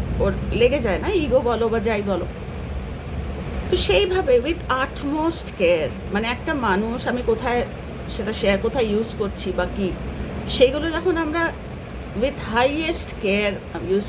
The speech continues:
করি, তখন কিন্তু, তো, উম, আহ, মানে sum up, মানে একদম coming back to the focus, আমি আবার সেই দুটো পয়েন্ট যেরকম বললাম, mastering endless, আহ, তোমার টেকনিক্স, আর হচ্ছে intelligence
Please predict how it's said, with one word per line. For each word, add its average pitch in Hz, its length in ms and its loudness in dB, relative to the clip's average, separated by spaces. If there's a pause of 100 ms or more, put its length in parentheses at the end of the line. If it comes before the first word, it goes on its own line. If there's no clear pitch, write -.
করি, 175 200 2 (520)
তখন 208 280 0
কিন্তু, 208 340 0 (180)
তো, 262 220 8 (140)
উম, 202 180 -4
আহ, 180 920 -4
মানে 180 120 4 (100)
sum 240 160 4
up, 277 120 4 (180)
মানে 196 140 0
একদম 190 300 -4
coming 226 260 0
back 190 380 0
to 233 80 0
the 233 160 0
focus, 214 380 0
আমি 196 160 2
আবার 180 240 4
সেই 208 220 0 (420)
দুটো 208 260 4
পয়েন্ট 202 280 2
যেরকম 202 240 0
বললাম, 202 380 2
mastering 247 720 2
endless, 190 400 2
আহ, - 760 -6
তোমার 165 260 -2 (160)
টেকনিক্স, 208 560 0 (1200)
আর 170 180 4
হচ্ছে 190 260 0
intelligence 202 640 0